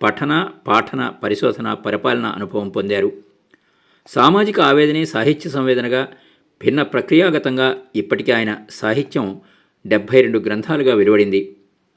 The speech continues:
దళిత, బహుజన చైతన్యంతో వెలువడిన మొదటి తెలుగు కథా సంపుటిగా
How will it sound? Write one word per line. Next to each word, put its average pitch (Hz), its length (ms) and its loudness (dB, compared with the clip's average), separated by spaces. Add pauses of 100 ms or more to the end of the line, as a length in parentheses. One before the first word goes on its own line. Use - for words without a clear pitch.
(220)
దళిత, 147 560 4 (260)
బహుజన 131 540 4
చైతన్యంతో 123 440 -2
వెలువడిన 104 440 2 (100)
మొదటి 123 360 0
తెలుగు 120 300 0
కథా 117 300 -4
సంపుటిగా 110 520 -2